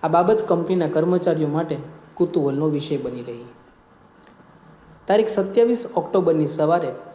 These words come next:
ડલાસથી શરૂ થયેલી સ્વામીશ્રીની મુસાફરી અગિયારસો વીસ કિલોમીટરની હતી.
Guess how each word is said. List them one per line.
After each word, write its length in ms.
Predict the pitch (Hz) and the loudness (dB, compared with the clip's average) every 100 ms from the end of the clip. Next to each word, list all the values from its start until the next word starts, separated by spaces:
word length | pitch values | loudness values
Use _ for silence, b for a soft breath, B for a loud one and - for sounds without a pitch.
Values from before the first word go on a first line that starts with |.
| - | -4
ડલાસથી 420 | 170 185 208 196 202 | 2 4 4 2 -2
શરૂ 300 | - 156 156 | 0 0 0
થયેલી 300 | 147 151 147 | -2 -2 -2
સ્વામીશ્રીની 580 | - 156 151 151 147 | -4 -4 -4 -4 -6
મુસાફરી 540 | 139 139 - 170 175 123 - B B B - | -6 -6 -4 -2 -2 -4 -8 B B B -6
અગિયારસો 420 | 170 165 165 - | -4 2 0 2
વીસ 260 | 156 202 - | 0 0 0
કિલોમીટરની 500 | 175 151 139 131 127 | 0 0 0 -6 -10
હતી. 240 | 120 - | -12 -14